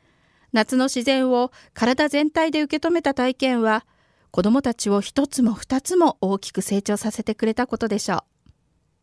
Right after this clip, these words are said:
秋にはどんな生き物との出会いが待っているのか、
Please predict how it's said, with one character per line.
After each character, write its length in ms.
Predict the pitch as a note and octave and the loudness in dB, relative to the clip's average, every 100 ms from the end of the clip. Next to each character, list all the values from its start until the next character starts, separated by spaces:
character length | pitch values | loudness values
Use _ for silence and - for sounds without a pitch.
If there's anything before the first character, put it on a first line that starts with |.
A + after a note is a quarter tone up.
| _ _ _ _ _ _ | _ _ _ _ _ _
秋 240 | - A#3 A#3+ | -4 0 0
に 160 | A3 | 0
は 200 | G3+ A3 - - - - | 2 -2 -4 -20 -8 2
ど 160 | A#3+ | 4
ん 60 | D#4 | 4
な 120 | D4 | 2
生 80 | G3+ | 0
き 120 | B3 | 2
物 240 | C4 E4 | 2 2
と 100 | E4 | 0
の 120 | C4+ G#3 | 0 0
出 140 | G3 | 0
会 100 | A3+ | 0
い 40 | |
が 100 | B3+ | 0
待 180 | B3 C#4+ | 0 0
っ 40 | - | 0
て 120 | C#4+ | 0
い 60 | |
る 80 | C4 | 2
の 120 | C4+ | 2
か、 200 | B3+ B3 | 2 -2